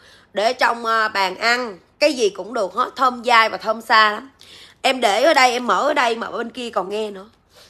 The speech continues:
Trong một cái khoảng rất là xa luôn. Còn cái, cái, cái sáp thơm mà đủ màu, em nói thiệt các chị, thơm không bằng thằng này.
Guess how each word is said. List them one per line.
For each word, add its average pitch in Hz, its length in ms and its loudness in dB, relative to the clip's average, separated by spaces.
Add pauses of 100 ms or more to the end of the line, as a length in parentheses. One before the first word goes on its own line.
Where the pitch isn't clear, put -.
(280)
Trong 294 200 4
một 240 100 -6
cái 311 100 2
khoảng 226 320 0
rất 359 160 -6
là 226 120 0
xa 226 380 4
luôn. 220 180 -10 (600)
Còn 214 240 4
cái, 277 140 -2
cái, 320 200 -6
cái 320 240 -6
sáp 320 300 2
thơm 240 260 0
mà 202 80 -6
đủ 180 180 -10
màu, 196 420 -2
em 247 120 -6
nói 269 80 -8
thiệt 233 160 -8
các 262 120 -12
chị, 185 180 -10
thơm 233 260 -2
không 233 200 -8
bằng 175 200 -2
thằng 170 160 -18
này. 156 200 -20